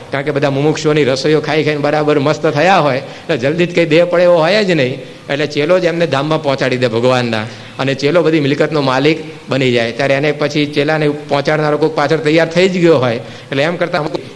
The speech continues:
ત્યારે પછી પોતે ઊભા થયા અને પોતાની જોડી લઈ આવ્યા અને જોડી પછી સ્વામીએ બતાવીને કહ્યું "જો આ મારી મિલકત છે." અંદર જોયું તો ઓઢવા પહેરવાના બે વસ્ત્રો હતા સ્વામીની જોડીમાં. સ્વામીની પૂજા હતી,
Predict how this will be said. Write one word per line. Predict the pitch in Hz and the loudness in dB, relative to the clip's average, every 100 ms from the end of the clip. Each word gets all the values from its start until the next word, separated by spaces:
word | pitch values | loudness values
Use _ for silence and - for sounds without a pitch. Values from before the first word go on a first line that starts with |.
| - | -6
ત્યારે | 135 135 | -2 -2
પછી | 151 131 | -4 -4
પોતે | 139 135 | -2 -2
ઊભા | 123 110 151 | 0 2 2
થયા | 143 131 117 123 - - - | 2 0 -2 -4 -10 -18 -8
અને | 131 123 | -6 -2
પોતાની | 123 139 135 117 | -2 -2 -2 -2
જોડી | 113 151 143 | 2 2 2
લઈ | 127 123 | 2 2
આવ્યા | 120 113 110 139 - - | 0 -2 -4 -10 -18 -8
અને | 123 117 | -6 -4
જોડી | 110 143 147 | 0 2 2
પછી | 143 135 | 0 -2
સ્વામીએ | 139 135 131 | -2 -2 -2
બતાવીને | 131 165 147 135 | -2 0 0 0
કહ્યું | 160 147 | 0 0
"જો | 147 | 0
આ | 143 | 0
મારી | 131 127 131 | 0 0 0
મિલકત | 123 139 143 120 | 0 0 -2 -2
છે." | - 120 113 - - - 139 | -2 -2 -2 -6 -16 -10 -4
અંદર | 143 147 | -2 0
જોયું | 151 175 | 4 4
તો | 160 | 4
ઓઢવા | 143 156 151 | 2 2 0
પહેરવાના | 143 147 147 | 0 -2 0
બે | 156 | 0
વસ્ત્રો | 160 156 185 165 | 0 0 2 2
હતા | 143 135 | 2 -2
સ્વામીની | 139 135 139 123 | -2 -2 0 2
જોડીમાં. | 123 127 123 110 - - - - | 2 2 0 -2 -6 -16 -16 -6
સ્વામીની | 139 160 160 | -2 0 0
પૂજા | 160 180 190 151 | 0 2 4 2
હતી, | 143 127 | 0 -4